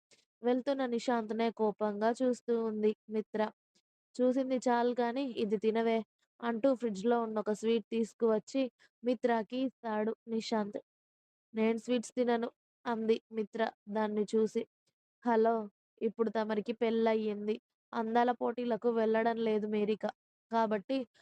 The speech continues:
మూసుకొని తిను," అని మిత్ర నోట్లో కుక్కాడు దాన్ని. "అవును, నాకిక పెళ్ళయింది కదా. నా ఫ్యూచర్,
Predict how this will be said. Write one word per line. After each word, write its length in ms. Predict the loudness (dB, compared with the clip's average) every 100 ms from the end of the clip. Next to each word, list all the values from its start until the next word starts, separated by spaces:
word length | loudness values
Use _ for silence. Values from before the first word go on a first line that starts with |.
| _
మూసుకొని 480 | -2 0 2 -2 -2
తిను," 260 | -2 0 0 -2 -14 -10
అని 200 | -4 -2 0
మిత్ర 360 | 0 0 0
నోట్లో 380 | 0 -2 0 -2
కుక్కాడు 580 | 0 -4 0 0 2 -2 -8 _
దాన్ని. 340 | -6 -4 -4 -6 _ _ _ _ _ _ _ _ _ _ _ -2
"అవును, 320 | 0 0 -2 -4
నాకిక 360 | -4 -4 -2 -2
పెళ్ళయింది 640 | 0 -2 0 0 0 -2 -2
కదా. 300 | -2 0 -2 -4 _ _ -4
నా 80 | -4
ఫ్యూచర్, 520 | 0 0 2 2 0